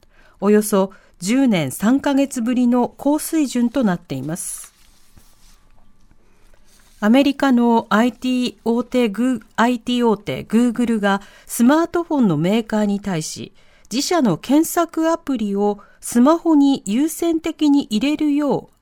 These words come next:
圧力をかけていた疑いがあるとして、公正取引委員会が独占禁止法違反の疑いでGoogleへの審査を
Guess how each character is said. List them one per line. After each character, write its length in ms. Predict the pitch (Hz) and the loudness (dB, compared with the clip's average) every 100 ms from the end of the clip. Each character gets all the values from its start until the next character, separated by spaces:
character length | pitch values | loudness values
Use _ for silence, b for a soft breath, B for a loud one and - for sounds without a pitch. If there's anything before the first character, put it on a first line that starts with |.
| - | -6
圧 240 | 180 - | -4 -2
力 440 | 349 359 - 262 240 | -2 -2 -6 -4 -4
を 60 | 214 | -4
か 140 | 277 | -6
け 120 | 277 | -6
て 140 | 262 226 | -4 -6
い 80 | |
た 120 | 220 220 | -4 -6
疑 440 | 220 247 233 233 | -4 -4 -2 -4
い 80 | 233 | -2
が 180 | 220 208 | -2 -2
あ 80 | |
る 100 | 240 | -4
と 140 | 214 170 | -6 -8
し 80 | - | -8
て、 240 | 139 127 b b b b | -8 -10 b b b b
公 180 | 233 240 | -6 -4
正 180 | 240 | -4
取 220 | 226 220 220 | -4 -4 -4
引 240 | - 214 | -6 -6
委 40 | 202 | -6
員 80 | |
会 240 | 196 165 156 | -6 -6 -6
が 240 | 143 151 b b _ | -4 -4 b b _
独 240 | 185 - | -8 -6
占 300 | - 285 285 | -4 0 0
禁 220 | 269 277 | 0 0
止 200 | 269 - | 0 -4
法 180 | - 254 | -2 -2
違 120 | 240 | -2
反 260 | 233 240 233 | -2 -2 0
の 80 | 226 | -2
疑 460 | 226 220 208 202 | -2 -4 -4 -4
い 40 | 196 | -4
で 220 | 180 175 b b _ | -4 -8 b b _
Google 580 | 233 302 302 311 302 302 | 0 2 2 0 0 0
へ 160 | 302 | 0
の 320 | 247 170 147 - | 0 0 -2 -8
審 380 | - - 320 330 | -10 0 2 2
査 340 | - - 190 147 | -2 -4 -2 0
を 240 | 139 - | -4 -8